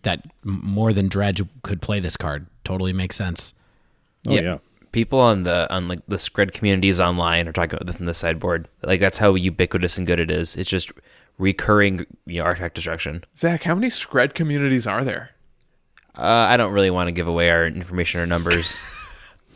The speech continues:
Speaker 4: We hide in the shadows of the icy mountains.
Speaker 1: We are Legion.
Speaker 2: There's one thousand men at Castle Black.
Speaker 3: I am part of three different Facebook groups, and I'll leave it at that.
Speaker 2: All right.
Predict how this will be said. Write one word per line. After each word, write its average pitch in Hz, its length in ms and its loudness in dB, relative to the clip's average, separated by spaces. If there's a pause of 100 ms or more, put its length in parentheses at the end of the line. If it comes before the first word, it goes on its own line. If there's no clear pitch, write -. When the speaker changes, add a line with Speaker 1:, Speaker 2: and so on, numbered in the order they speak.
(420)
Speaker 4:
We 120 120 -2
hide 131 180 2
in 135 60 0
the - 80 0
shadows 127 480 6
of 113 120 -2
the 113 120 0
icy 120 240 -2
mountains. 107 640 -4 (560)
Speaker 1:
We 110 160 6
are 98 80 4
Legion. 90 400 0 (640)
Speaker 2:
There's 110 220 4
one 139 340 4
thousand 143 580 4
men 143 240 6
at 110 140 2
Castle 110 320 0
Black. 98 380 0 (260)
Speaker 3:
I 87 80 2
am 101 140 4
part 110 180 4
of 101 80 0
three 117 300 4
different 101 320 2
Facebook 87 380 0
groups, 82 220 -4
and 82 120 -2
I'll 82 40 -2
leave 82 140 -2
it 82 60 -2
at 82 100 -4
that. 82 340 -2 (640)
Speaker 2:
All 95 60 -4
right. 90 260 -4